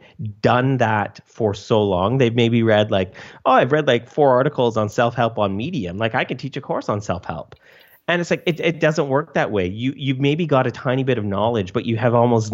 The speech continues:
zero wisdom. And I don't think a lot of people as well think about the effects that their advice have on other people. This is something that I,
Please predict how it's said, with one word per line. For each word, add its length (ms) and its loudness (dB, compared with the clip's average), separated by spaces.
zero 360 2
wisdom. 640 0
And 300 2
I 60 2
don't 240 0
think 200 -4
a 40 0
lot 240 2
of 80 -2
people 460 -2
as 180 -2
well 380 2
think 300 0
about 580 0
the 220 2
effects 400 -2
that 100 -2
their 160 4
advice 340 0
have 260 -4
on 120 -4
other 180 -6
people. 280 -6
This 100 4
is 80 -4
something 280 0
that 120 0
I, 60 0